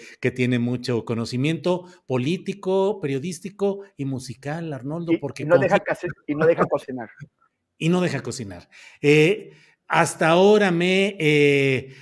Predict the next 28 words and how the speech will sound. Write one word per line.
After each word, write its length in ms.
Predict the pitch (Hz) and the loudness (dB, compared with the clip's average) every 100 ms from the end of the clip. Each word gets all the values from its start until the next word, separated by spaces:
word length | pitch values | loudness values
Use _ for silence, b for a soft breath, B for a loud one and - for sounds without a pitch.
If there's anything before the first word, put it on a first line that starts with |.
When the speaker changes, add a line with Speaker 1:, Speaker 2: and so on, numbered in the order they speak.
| B - | B -4
Speaker 1:
aficionado 1080 | 135 131 156 131 156 156 147 165 180 175 156 | -2 -2 -4 -4 0 0 0 -2 -2 -2 -2
a 60 | |
la 220 | 135 127 113 | -2 -4 -4
gran 580 | 139 160 165 165 156 | -2 -2 -2 -2 -2
experiencia 580 | 147 - - 135 156 156 | -4 -6 -8 -6 -6 -8
musical 520 | 139 131 123 156 160 156 B _ | -10 -10 -6 -4 -4 -8 B _
con 180 | 139 123 | -4 -2
Silvia 520 | 160 160 151 151 - | -2 -2 0 -2 0
Pérez 420 | 151 151 135 - | -2 0 -4 -8
Cruz, 600 | - 143 156 175 185 - b b | -6 -2 0 0 -2 -10 b b
cantante 480 | - 135 135 147 156 | -8 -6 -6 -6 -8
y 60 | 143 | -8
compositora 560 | 135 117 110 113 139 | -8 -8 -12 -10 -8
española 460 | 139 - 120 135 139 | -8 -10 -10 -8 -10
que 100 | 139 | -12
tú 160 | 135 143 | -12 -10
siempre 320 | 147 139 139 | -10 -10 -10
recomendaste 800 | 131 131 127 120 165 165 175 170 B B B | -10 -10 -12 -8 -8 -6 -8 -10 B B B
y 160 | 123 113 | -10 -4
que 160 | 131 104 | -4 0
yo, 260 | 139 147 | 2 2
como 280 | - 117 113 | -2 -6 -4
terco 480 | - 139 143 139 131 | 0 2 2 -2 -8
que 80 | - | -8
soy 160 | 139 131 | -8 -6
siempre 420 | - 135 127 123 | -4 -6 -6 -8
y 60 | |
cerrado, 600 | 123 147 135 156 170 185 | -6 -6 -2 -2 0 -4